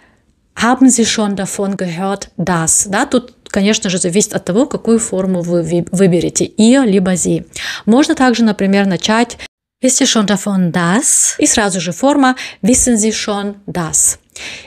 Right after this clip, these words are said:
И третий вариант, который... Вообще вариантов на самом деле очень много, это только мои некоторые предложения для вас, чтобы облегчить работу. И третья форма, с которой вы могли бы начать данное письмо, «Viele von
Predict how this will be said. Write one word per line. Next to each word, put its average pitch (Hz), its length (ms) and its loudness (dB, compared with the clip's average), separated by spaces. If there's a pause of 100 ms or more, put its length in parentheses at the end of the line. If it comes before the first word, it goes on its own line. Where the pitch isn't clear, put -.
И 269 100 2
третий 240 380 0
вариант, 254 300 4
который... 226 280 2
Вообще 214 260 0
вариантов 226 400 0
на 208 80 0
самом 185 240 0
деле 170 200 2
очень 170 280 0
много, 226 300 2
это 175 180 0
только 180 400 -2
мои 175 600 0 (240)
некоторые 170 680 2
предложения 190 680 2
для 214 160 2
вас, 202 160 2
чтобы 180 300 0
облегчить 175 520 -4
работу. 240 560 0 (300)
И 226 120 2
третья 226 360 0
форма, 226 300 2
с - 80 -4
которой 190 340 -2
вы 180 140 -4
могли 185 380 4
бы 185 120 2
начать 175 440 -2
данное 170 340 0
письмо, 240 520 0 (220)
«Viele 302 280 4
von 202 260 0